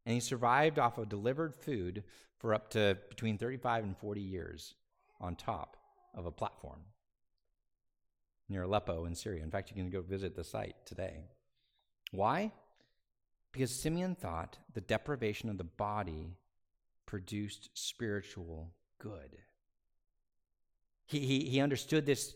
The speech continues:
to be very literal in, in a, in a wrong sense, that you are to present your bodies as if your physical bodies themselves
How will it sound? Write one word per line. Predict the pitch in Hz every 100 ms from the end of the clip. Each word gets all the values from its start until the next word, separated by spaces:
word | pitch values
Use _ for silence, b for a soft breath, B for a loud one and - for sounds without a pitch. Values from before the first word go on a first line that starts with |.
| -
to | 131
be | 123
very | 135 139
literal | 113 113 170 139 107 110
in, | 127
in | 127 127 120
a, |
in | 117 110
a | 104
wrong | 107 120 123 123 113
sense, | - 127 87 - - - b b b b
that | 135
you | 127 151
are |
to | 135
present | 131 131 143 151 147
your | 135 131 127
bodies | 110 156 165 175 120 113 123
as | 123
if | 139 135
your | 131
physical | - 180 143 139
bodies | 135 135 117
themselves | 120 120 - 165 117 117